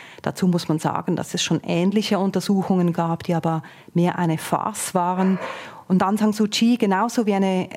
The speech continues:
Regierungskommission, die wehrt sich ganz entschieden gegen Genozidvorwürfe,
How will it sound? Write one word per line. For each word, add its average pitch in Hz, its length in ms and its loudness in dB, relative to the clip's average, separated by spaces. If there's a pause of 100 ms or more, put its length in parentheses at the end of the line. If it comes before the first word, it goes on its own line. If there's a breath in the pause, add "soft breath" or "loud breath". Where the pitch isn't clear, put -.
(120)
Regierungskommission, 202 1000 2
die 185 140 0
wehrt 208 280 0
sich - 240 -4
ganz 214 340 0
entschieden 214 680 2
gegen 190 500 2 (140)
Genozidvorwürfe, 202 1400 0